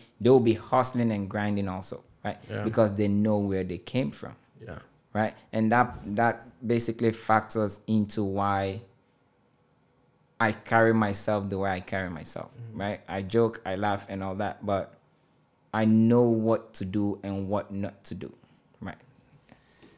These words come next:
Speaker 2: Yeah, uh, you're mentioning, um, being a politician and stuff like that. Like,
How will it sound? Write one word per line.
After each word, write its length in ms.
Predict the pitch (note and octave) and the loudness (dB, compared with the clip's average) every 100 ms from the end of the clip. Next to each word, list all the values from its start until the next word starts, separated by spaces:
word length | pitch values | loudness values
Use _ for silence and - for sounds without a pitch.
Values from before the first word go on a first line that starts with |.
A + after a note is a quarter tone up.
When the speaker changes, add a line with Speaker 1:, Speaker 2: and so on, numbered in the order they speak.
| _ _ D3+ | _ _ -2
Speaker 2:
Yeah, 280 | D#3+ A#2+ - | 0 0 0
uh, 320 | B2+ C3+ A#2+ | 2 2 0
you're 320 | C3 C#3+ D3+ E3 | -4 -4 0 2
mentioning, 680 | F#3 G#3+ G3 F#3 E3 C3+ | 2 2 2 2 2 0
um, 480 | - A#2+ G#2+ F2+ G#2+ - _ _ _ - _ _ _ - | 2 2 0 -2 -4 -8 _ _ _ -20 _ _ _ 0
being 180 | C#3 C#3 | 4 4
a 40 | |
politician 580 | C3 C3+ A2+ C#3+ C3 C3 | 6 4 4 2 0 2
and 100 | A#2 | 2
stuff 200 | - A#2+ | 0 -2
like 180 | A2 - | -2 -2
that. 280 | A2+ A2 - | -2 -2 -2
Like, 240 | A2 A#2 | -6 -8